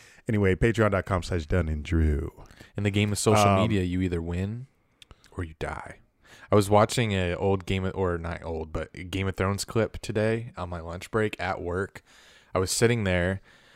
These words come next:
Speaker 2: eating my sub with the headphones on. Took a little, took a little time off from working just to enjoy a little lunch break. Very short. And I was just on YouTube. I was like, "What can, what should I, what should I watch just to pass the time?"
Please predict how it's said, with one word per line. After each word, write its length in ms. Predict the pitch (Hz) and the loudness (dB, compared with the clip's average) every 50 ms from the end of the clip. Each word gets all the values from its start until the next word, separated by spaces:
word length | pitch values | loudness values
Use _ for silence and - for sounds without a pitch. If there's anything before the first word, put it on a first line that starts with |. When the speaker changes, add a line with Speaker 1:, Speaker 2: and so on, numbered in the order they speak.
| _ _ _ _ _ _ _ | _ _ _ _ _ _ _
Speaker 2:
eating 240 | - 117 117 120 120 | 2 2 2 2 4
my 120 | 117 113 101 | 0 0 0
sub 540 | - - - 107 90 87 87 87 95 104 104 - _ _ _ _ _ - _ _ _ _ _ - | -2 -2 0 0 0 2 0 -2 -4 -6 -10 -12 _ _ _ _ _ -20 _ _ _ _ _ -6
with 140 | - 104 - | -6 -6 -4
the 80 | - 90 | -2 0
headphones 480 | 92 107 101 - - 98 90 90 82 | 0 0 0 0 0 -2 -2 -2 -4
on. 400 | 85 80 80 82 90 92 95 98 101 - | -6 -6 -6 -6 -8 -8 -10 -12 -12 -8
Took 160 | - 98 - - | -8 -6 -2 0
a 40 | |
little, 380 | 92 90 85 85 85 85 95 - - | 0 0 0 -2 -4 -6 -10 -14 -14
took 140 | - - - | -16 -8 -6
a 40 | |
little 80 | 101 92 | -6 -6
time 340 | - - - 92 92 90 87 | -6 -6 -4 -4 -4 -2 -4
off 200 | 82 82 85 - - | -4 -4 -4 -6 -8
from 180 | - 87 85 | -10 -10 -8
working 460 | 85 82 82 82 - - 80 87 92 92 | -6 -6 -6 -6 -8 -8 -10 -10 -10 -10
just 200 | 85 82 - - | -10 -10 -10 -8
to 180 | - 80 82 80 85 | -8 -8 -8 -8 -8
enjoy 320 | 82 87 82 90 85 85 | -8 -6 -6 -4 -4 -4
a 20 | 85 - - | -6 -6 -6
little 220 | 85 82 85 80 | -6 -6 -6 -6
lunch 280 | 82 82 80 80 78 - | -8 -10 -10 -10 -12 -6
break. 240 | - 87 82 87 - _ _ _ _ - - | -6 -4 -4 -4 -6 _ _ _ _ -14 -4
Very 220 | 98 107 104 98 | 0 2 2 2
short. 340 | - - - 85 85 90 - _ _ _ _ _ _ _ _ _ _ _ _ _ _ _ _ _ _ _ _ _ _ _ - | 2 -2 -4 -4 -4 -4 -8 _ _ _ _ _ _ _ _ _ _ _ _ _ _ _ _ _ _ _ _ _ _ _ -4
And 380 | 117 117 113 107 104 104 101 104 | 0 2 4 4 4 4 4 6
I 60 | 104 | 6
was 80 | 104 101 | 6 4
just 140 | 107 - 123 | 4 2 2
on 80 | 113 | 4
YouTube. 340 | 110 107 107 104 - 113 101 | 4 4 2 4 4 6 6
I 40 | 98 | 6
was 80 | 98 95 | 6 6
like, 100 | 98 98 | 4 2
"What 120 | 113 127 | 2 0
can, 160 | - - - - | -4 -6 -6 -4
what 120 | 110 113 | -4 -4
should 160 | - - 110 | -2 0 0
I, 100 | 98 92 - | 0 0 0
what 120 | - - | -2 -2
should 120 | - 110 | 2 2
I 40 | 98 | 2
watch 360 | 87 82 80 80 - 80 - | 2 2 2 0 0 -2 -4
just 140 | - - - | -8 -8 -8
to 60 | - | -6
pass 280 | - - 85 82 - - | -6 -4 -4 -4 -8 -10
the 80 | - - | -10 -10
time?" 240 | - - 85 85 | -8 -8 -8 -10